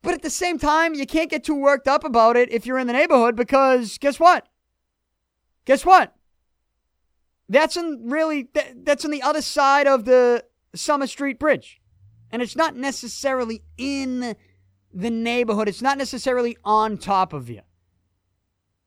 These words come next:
The meeting I went to last night had to do with development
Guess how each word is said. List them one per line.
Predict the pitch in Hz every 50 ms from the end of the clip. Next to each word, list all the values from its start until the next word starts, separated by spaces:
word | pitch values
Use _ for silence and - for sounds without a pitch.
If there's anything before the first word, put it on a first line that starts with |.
| _ _ _ _
The | 196 220 214 240 262 262
meeting | 247 262 311 370 415 415 359 339
I | 302 269 254
went | 240 233 226 226 196 -
to | 214 196
last | 175 170 165 160 156 - -
night | 269 339 320 233 180 165 170 - - _ _ _ _ _ _ _ _ _ _ _ _ _ _ _ _ -
had | 151 220 233 220 -
to | -
do | 160 135 170 214 208
with | 196 190 185 185
development | 185 165 127 180 185 202 202 190 156 147 143 151 160 -